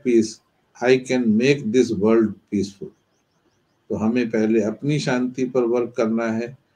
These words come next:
फिर एक क्रांति पैदा करनी है कि हम सारे संसार में अपनी ऊर्जा के द्वारा शांति ला सकें।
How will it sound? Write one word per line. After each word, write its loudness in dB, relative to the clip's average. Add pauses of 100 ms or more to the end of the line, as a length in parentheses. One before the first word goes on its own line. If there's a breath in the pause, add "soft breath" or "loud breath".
(300)
फिर 2
एक -2 (220)
क्रांति 0
पैदा 0
करनी -2
है -6 (360)
कि 0
हम -2
सारे -2
संसार -2
में -2 (640)
अपनी -6
ऊर्जा 2
के 0
द्वारा -6 (220)
शांति -2
ला -4
सकें। -14